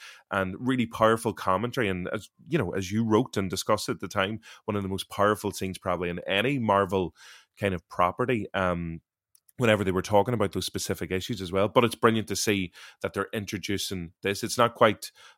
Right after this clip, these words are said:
Bucky making a, a passing reference to, uh, <laughs> what was it, Tigers or something as well in the, in the previous series, uh, where people were losing their minds about his potential Tinder profile. Um, but,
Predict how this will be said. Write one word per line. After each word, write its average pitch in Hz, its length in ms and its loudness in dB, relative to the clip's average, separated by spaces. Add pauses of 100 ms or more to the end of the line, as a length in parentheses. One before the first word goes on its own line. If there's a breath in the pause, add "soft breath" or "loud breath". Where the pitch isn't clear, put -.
Bucky 113 280 6
making 101 300 2
a, 87 120 2
a 87 100 0
passing 92 400 2
reference 90 440 -2
to, 87 300 -2
uh, 80 360 -4 (200)
<laughs> - 200 -10
what 196 120 6
was 165 140 0
it, 160 140 -2
Tigers 120 480 2
or - 100 -2
something 147 380 2
as 110 120 0
well 120 300 4 (300 loud breath)
in 101 180 2
the, 98 200 4
in 104 100 0
the 101 80 2
previous 110 500 0
series, 123 420 -2 (300 loud breath)
uh, 92 60 -2
where 92 140 0
people 98 340 0
were 95 120 0
losing 92 280 0
their 90 80 0
minds 87 240 0
about 87 200 0
his 87 120 -4
potential 87 680 -2
Tinder 92 340 -2
profile. 101 480 0 (420 loud breath)
Um, 87 560 0 (140)
but, 101 280 4